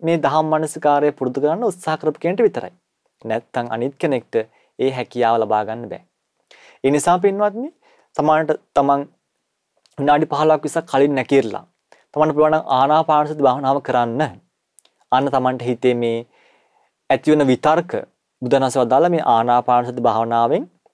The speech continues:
මේ විතර්ක දුරු කරනවා. හිතේ සංසිඳීම ඇති කරනවා. අන්න ඒ වගේ භාවනාව පුරුදු කරගන්න. තමන්ට දවසේ ඒ සැනසෙල්ලේ, ඒ නිදහස් සිතින්, සංසිඳුණු සිතින් තමන්ගේ කටයුතු ආරම්භ කරන්න පුළුවන්.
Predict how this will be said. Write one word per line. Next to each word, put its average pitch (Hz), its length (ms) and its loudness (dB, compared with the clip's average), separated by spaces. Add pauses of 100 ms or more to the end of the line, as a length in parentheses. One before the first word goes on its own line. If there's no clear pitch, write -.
මේ 165 120 0
විතර්ක 170 360 0
දුරු 165 220 4
කරනවා. 104 400 -4 (960)
හිතේ 147 240 2
සංසිඳීම 151 680 2 (480)
ඇති 190 240 -4
කරනවා. 101 420 -2 (600)
අන්න 170 160 2
ඒ 165 120 4
වගේ 190 240 4
භාවනාව 165 500 2
පුරුදු 151 280 -2
කරගන්න. 120 400 0 (460)
තමන්ට 143 360 0
දවසේ 127 480 2 (460)
ඒ 147 120 4
සැනසෙල්ලේ, 143 800 0 (460)
ඒ 135 80 2
නිදහස් 135 520 -2
සිතින්, 143 380 -2 (300)
සංසිඳුණු 135 640 0
සිතින් 123 360 0 (400)
තමන්ගේ 135 260 -2
කටයුතු 143 460 2 (380)
ආරම්භ 170 360 0
කරන්න 180 260 -2
පුළුවන්. 110 280 -10